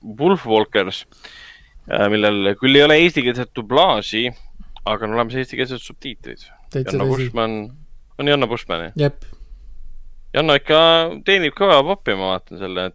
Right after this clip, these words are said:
Speaker 1: Disney, eh, Apple Plussi subtiitrid
Speaker 2: Eks
Speaker 1: kõikides.
Speaker 2: tal tõenäoliselt see mingi lepingu ja toimib, noh, miks mitte? Eks ta ise võt-, töötas selle välja, ise võitles selle välja endale ja nüüd naudib oma,
Speaker 1: Ei, m-,
Speaker 2: oma,
Speaker 1: jaa.
Speaker 2: oma töö vilja, et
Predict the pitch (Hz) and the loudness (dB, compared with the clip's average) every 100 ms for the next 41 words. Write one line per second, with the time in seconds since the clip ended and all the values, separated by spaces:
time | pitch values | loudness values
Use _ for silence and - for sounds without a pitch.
0 | - 101 92 - 117 107 - - - - | -10 -10 -8 -2 0 0 -2 -20 -20 -6
1 | - - 110 110 113 107 95 95 90 62 | -4 -2 -2 -4 -4 -4 -2 -2 -6 -10
2 | - - - - 120 110 110 147 139 - | -14 -20 -20 -8 -6 -6 -6 -6 -6 2
3 | 185 175 190 170 160 185 180 180 180 247 | 2 4 2 2 0 0 0 0 -2 -4
4 | - 143 143 147 226 127 98 107 - - | -6 -6 -6 -4 -4 -4 -6 -12 -14 -18
5 | 135 135 147 - 175 - 107 - - 131 | -16 -8 -8 -4 -4 -4 -10 -10 -10 -4
6 | 160 151 151 143 143 - 165 147 160 151 | -2 2 2 2 -2 -8 -10 -2 -2 -2
7 | 143 160 160 175 151 151 160 - - 165 | -2 -2 0 0 0 -2 -4 -6 -8 -6
8 | 160 139 131 131 131 127 - - - - | -4 -6 -6 -6 -6 -10 -16 -20 -20 -8
9 | 135 135 143 139 139 147 165 131 127 127 | -6 -2 -2 -2 2 4 4 2 -4 -6
10 | 135 143 151 208 139 - 147 143 143 143 | -2 2 4 4 2 -4 -2 0 0 0
11 | 151 147 160 131 117 117 - | 0 0 0 0 -4 -8 -14